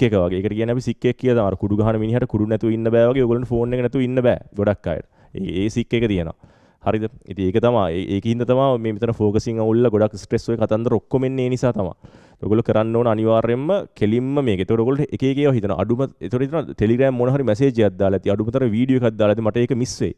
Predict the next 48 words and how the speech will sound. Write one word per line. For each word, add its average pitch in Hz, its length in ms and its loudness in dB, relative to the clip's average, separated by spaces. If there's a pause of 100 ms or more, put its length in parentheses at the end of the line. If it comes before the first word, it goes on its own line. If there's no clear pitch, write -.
(480)
කිසිම 135 280 -2
ප්‍රශ්නයක් 127 320 0
නැහැ. 139 120 0
මම 120 240 2
වගකීම් 120 400 2
බාර 113 160 4
ගන්නවා. 113 400 -2
කිසිම 135 320 -2
දෙයක් 131 240 2
මිස් 120 200 -4
වෙලා 131 200 4
ඔයගොල්ලන්ට 127 240 2
අවුලක් 117 320 2
වෙන්නේ 120 240 -2
නැහැ. - 80 -4
ෆෝන් 117 240 0
එක 120 160 -2
අතේ 117 240 0
තියාගෙන 120 280 0
ඉන්න 127 120 -6
අවුල 120 240 0
හැරෙන්න. 98 280 0 (640)
තේරුණාද? 110 320 -2
ඔයගොල්ලෝ 101 200 2
හිතනවා 107 200 2
මිස් 104 240 -4
වෙයි. 98 300 2 (260)
බලන්න 107 300 2
බලන්න 104 420 -2
සර් 104 280 0
Telegram 107 360 0
දාලත් 107 380 4
දන්නේ 107 180 -2
නැහැ 107 140 -2
මොනවා 107 180 -4
හරි 110 160 -4
YouTube 117 320 2
බලුත් 117 240 2
වීඩියෝ 117 280 2
එකක් 117 100 -12
දාලා 117 200 4
දන්නේ 117 180 0
අනිත් 113 200 -2
උන් 120 160 2
බලයි 117 240 4
මට 113 220 -2
මිස් 113 180 -6
වෙයි. 123 120 -4